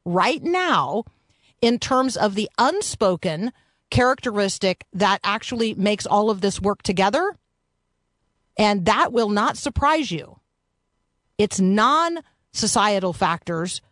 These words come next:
um, and that would be the church. They don't say it in their report that way, but I'm gonna show you how the church actually matters in this conversation about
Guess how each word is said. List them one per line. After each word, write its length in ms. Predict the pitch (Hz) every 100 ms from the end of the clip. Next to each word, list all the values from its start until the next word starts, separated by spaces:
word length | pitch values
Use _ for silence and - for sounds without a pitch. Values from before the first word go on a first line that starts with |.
| _ _ -
um, 460 | 185 185 175 170 - _ _ _ _ _ _ -
and 140 | 214
that 120 | 262
would 120 | 320
be 80 | 262
the 80 | 190
church. 500 | - 220 - - - _ _
They 120 | 196 339
don't 180 | 381
say 300 | - - 226
it 200 | 311 392
in 160 | 233 226
their 160 | 214 196
report 440 | 175 - 262 339
that 200 | 349 359
way, 300 | 339 359 370 - _ -
but 120 | 220
I'm 160 | 254 370
gonna 180 | 427 294
show 320 | - 277 311
you 340 | 226 185 160 - -
how 120 | 226
the 120 | 208
church 360 | - 311 320 -
actually 340 | 226 - 190
matters 580 | 180 170 185 170 170 - - _ -
in 160 | 220
this 160 | 208 202
conversation 640 | 202 196 175 165 175 175
about 320 | 160 175 165